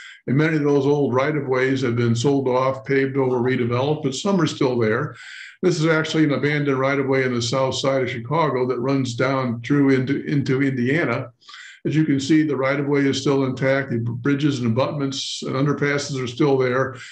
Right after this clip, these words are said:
It wouldn't take much to reactivate that with a, a high-speed line and make, uh, put that back in service, but, but not gain access to the center city, but not tear down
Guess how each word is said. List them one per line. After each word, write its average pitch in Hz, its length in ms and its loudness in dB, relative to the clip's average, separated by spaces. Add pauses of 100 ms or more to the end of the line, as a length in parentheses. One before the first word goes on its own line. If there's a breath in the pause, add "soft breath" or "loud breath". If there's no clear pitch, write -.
(120)
It - 60 0
wouldn't 165 300 2
take 147 240 -2
much 139 240 -2
to 135 100 0
reactivate 127 720 0
that 127 260 0
with 123 200 0
a, 113 360 0 (640 loud breath)
a 123 220 0
high-speed 123 500 0
line 131 520 0
and 113 220 -2
make, 120 360 -2
uh, 120 520 -2
put 135 140 -2
that 117 240 0
back 131 260 0
in 110 100 0
service, 123 540 0 (400 loud breath)
but, 139 180 0 (280)
but 135 300 -2 (120)
not 139 300 -2 (420)
gain 139 200 2
access 143 460 -2
to 160 60 -4
the 131 100 0
center 127 320 0
city, 135 340 -2
but 120 180 -4
not 127 240 -4
tear 139 220 0
down 117 420 0